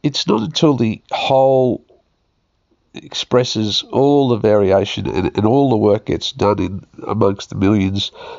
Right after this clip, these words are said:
that we, we have this <coughs> much more elaborate knowledge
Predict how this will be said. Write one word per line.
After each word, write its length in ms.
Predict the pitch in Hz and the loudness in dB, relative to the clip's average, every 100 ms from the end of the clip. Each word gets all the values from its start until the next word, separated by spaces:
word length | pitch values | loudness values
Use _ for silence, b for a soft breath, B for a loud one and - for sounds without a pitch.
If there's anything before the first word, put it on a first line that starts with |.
| - | -4
that 100 | 101 | -2
we, 220 | 110 101 - | -2 -4 -4
we 180 | 104 98 | -2 0
have 300 | 117 104 104 | 0 0 -2
this 300 | 98 - - B B B - _ | -2 -4 -8 B B B -20 _
<coughs> 540 | - - - - - - | -4 0 0 0 -4 -6
much 340 | 131 139 - | -4 -4 0
more 340 | 135 117 110 - _ _ _ _ _ _ _ _ _ - | 2 2 0 -6 _ _ _ _ _ _ _ _ _ -4
elaborate 640 | 110 113 123 104 95 - _ _ _ _ - | 0 2 2 0 -4 -4 _ _ _ _ -4
knowledge 520 | 113 113 110 101 | 0 0 0 -4